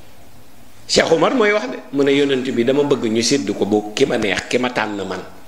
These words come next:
Ñu sédd ko ko." Yonent bi ne ko, "Ànd naa ci." Comme xam na ne buntu bale fatt na, muy jeex ci tarixa bi kum ko mën a wéer, gisu ko.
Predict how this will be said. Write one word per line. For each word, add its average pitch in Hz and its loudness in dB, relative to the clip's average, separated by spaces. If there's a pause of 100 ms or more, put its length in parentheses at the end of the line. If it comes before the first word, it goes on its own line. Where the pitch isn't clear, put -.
(640)
Ñu 113 0
sédd 95 2
ko - -8
ko." - -12 (1500)
Yonent 113 2
bi 107 2
ne 107 2
ko, 107 0
"Ànd 117 0
naa 117 -2
ci." 302 -8 (2000)
Comme 185 4
xam 208 0
na 165 4
ne 143 0 (640)
buntu 165 4
bale 147 4
fatt 139 -4
na, 92 -8 (760)
muy 151 4
jeex 196 4
ci 190 0
tarixa 160 0
bi 139 -4
kum 185 2
ko 170 4
mën 143 -2
a 123 2
wéer, 127 4 (2000)
gisu - 0
ko. - -8